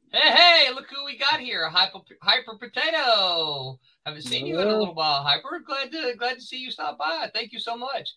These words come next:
Speaker 1: He, uh, he says, "Like and subscribe, kids." I agree.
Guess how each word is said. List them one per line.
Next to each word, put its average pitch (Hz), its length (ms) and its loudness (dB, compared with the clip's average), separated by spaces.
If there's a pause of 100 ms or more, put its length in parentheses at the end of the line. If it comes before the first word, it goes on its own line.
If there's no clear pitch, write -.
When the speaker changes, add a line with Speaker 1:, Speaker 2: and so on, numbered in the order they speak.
(400)
Speaker 1:
He, 180 180 0
uh, 170 380 4
he 190 160 -2
says, 185 320 -4
"Like 208 220 0
and 214 120 -10
subscribe, 220 500 4
kids." 202 400 0 (100)
I 180 160 8
agree. 190 600 4